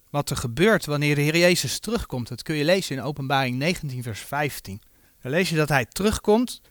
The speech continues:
en dat hij gaat treden de wijnpersbak van de wijn des toorns en der gramschap van de Almachtige Gods. Die gaat hij treden. Nou, als je dat weet hoe dat gedaan werd in de oude tijden, hoe een wijnpersbak getreden werd.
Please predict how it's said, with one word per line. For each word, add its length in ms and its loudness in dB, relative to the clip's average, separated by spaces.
en 120 -2
dat 120 0
hij 220 4
gaat 360 0
treden 520 4
de 120 6
wijnpersbak 1000 6
van 240 0
de 80 4
wijn 320 8
des 380 4
toorns 520 4
en 140 4
der 200 6
gramschap 760 4
van 200 2
de 100 4
Almachtige 680 0
Gods. 580 -2
Die 140 -8
gaat 160 -2
hij 160 0
treden. 520 0
Nou, 320 -4
als 140 -16
je 60 -10
dat 300 -8
weet 220 0
hoe 120 -2
dat 200 -2
gedaan 400 0
werd 220 0
in 100 -4
de 60 -6
oude 300 -6
tijden, 360 0
hoe 200 -6
een 80 -4
wijnpersbak 600 0
getreden 520 -2
werd. 160 -6